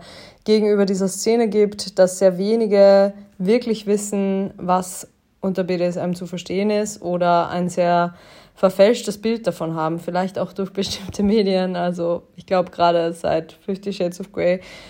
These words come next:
haben sehr viele Menschen so ein Bild in den Kopf gepflanzt geko-, bekommen und denken, dass die ganze B-D-S-M-Szene so aussehen muss, wie dieser Film das ein bisschen porträtiert hat. Und ich glaub, dass das ein Vorurteil ist, der der Szene nicht unbedingt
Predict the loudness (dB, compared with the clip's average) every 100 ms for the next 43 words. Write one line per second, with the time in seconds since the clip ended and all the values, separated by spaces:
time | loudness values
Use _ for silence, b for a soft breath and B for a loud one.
0 | B 0 2 2 2 2 2 2 0 -2
1 | -4 -4 -2 -2 -2 -4 -4 -6 -8 -12
2 | -20 _ -8 -8 -2 -2 -2 -6 -8 -8
3 | -10 -8 -6 -2 0 0 0 -2 -6 B
4 | B B B B 2 4 4 2 2 2
5 | 2 0 2 2 2 -2 -8 0 0 0
6 | 0 2 2 0 -2 -6 -6 -4 -2 -2
7 | 0 0 0 -2 -2 -2 0 -2 -6 -10
8 | -6 -4 -2 -4 -2 -2 0 -2 -6 -8
9 | -8 -6 -6 -6 -10 -6 -6 -4 -6 -6
10 | -8 -8 -6 -6 -6 -16 -14 -10 -10 -6
11 | 0 2 2 -2 -4 -6 -4 -4 -4 -4
12 | -4 -4 -6 -8 -8 -6 -6 -8 -16